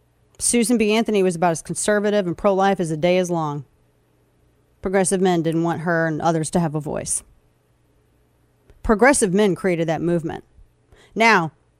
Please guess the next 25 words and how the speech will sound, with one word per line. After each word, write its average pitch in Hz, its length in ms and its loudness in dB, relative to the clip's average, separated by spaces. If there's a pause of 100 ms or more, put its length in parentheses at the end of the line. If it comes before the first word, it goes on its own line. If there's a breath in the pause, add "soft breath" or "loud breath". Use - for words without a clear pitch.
(140)
absolutely, 220 640 0
it 160 60 -6
was 151 120 -10
hijacked 180 540 -6 (840)
and 185 380 -2
turned 214 340 0
into 202 400 2
something 202 440 0
that - 340 -2
created 240 800 4 (600)
this, - 640 2 (760)
this 330 240 2
misogynistic 233 960 4
movement 285 420 4
that 240 160 4
you 269 80 4
would 220 280 2
not 208 300 6
have 214 520 4
without 233 400 4
third 190 260 0
wave 196 200 -2
feminism. 208 560 -8 (1800)
First 494 260 4
wave 233 420 2